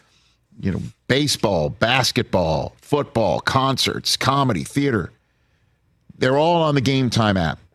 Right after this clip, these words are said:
And not only i-, is it all on the Game Time app, all across our great country,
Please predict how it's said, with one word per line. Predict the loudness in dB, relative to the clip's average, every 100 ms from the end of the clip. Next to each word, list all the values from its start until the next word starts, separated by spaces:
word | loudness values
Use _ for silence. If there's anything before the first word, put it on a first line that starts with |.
| _
And | -2 0
not | 0 2
only | 0 0 0
i-, | -2 -6 -10 -10 -2
is | 0 2
it |
all | 2 2 2
on | 2 2
the |
Game | 0 0 0
Time | 0 0 2
app, | 2 0 -4 _ _ _ _ _
all | 0 2 0
across | 2 2 2 2 0
our | 2 2
great | 4 2 2
country, | 0 0 2 2 0